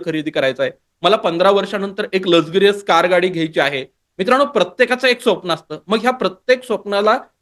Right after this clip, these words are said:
तुम्ही प्रॉपर टार्गेट दिलं पाहिजे आणि त्यानुसार तुम्ही जर प्रॉपर इन्व्हेस्टमेंट केली, तर नक्कीच तुम्हाला ह्याचा खूप चांगला फायदा जो आहे, तो होतो. त्याचबरोबर मित्रांनो,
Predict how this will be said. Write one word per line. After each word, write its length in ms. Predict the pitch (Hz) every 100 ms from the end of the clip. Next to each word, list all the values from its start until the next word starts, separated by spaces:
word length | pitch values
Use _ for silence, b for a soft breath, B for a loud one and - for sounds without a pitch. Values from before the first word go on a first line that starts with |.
| _
तुम्ही 160 | 214 269
प्रॉपर 420 | 277 208 - 240 240
टार्गेट 420 | 190 165 170 202 170
दिलं 160 | 165
पाहिजे 280 | 151 131 180 170
आणि 120 | 185
त्यानुसार 440 | 202 175 185 196
तुम्ही 220 | 196 196 196
जर 120 | 226
प्रॉपर 400 | 185 151 151 220 165
इन्व्हेस्टमेंट 540 | 170 196 202 190 180
केली, 200 | 147 131 - _ _
तर 60 | 185
नक्कीच 440 | 175 185 185 247 233
तुम्हाला 220 | 202 196
ह्याचा 220 | 190 214
खूप 200 | 214 202
चांगला 240 | 185 185 202 165
फायदा 260 | 151 175
जो 100 | 170
आहे, 100 | 160
तो 120 | 165
होतो. 300 | 156 - 147 _ _ _ -
त्याचबरोबर 480 | 226 220 220 233 208
मित्रांनो, 400 | 208 214 226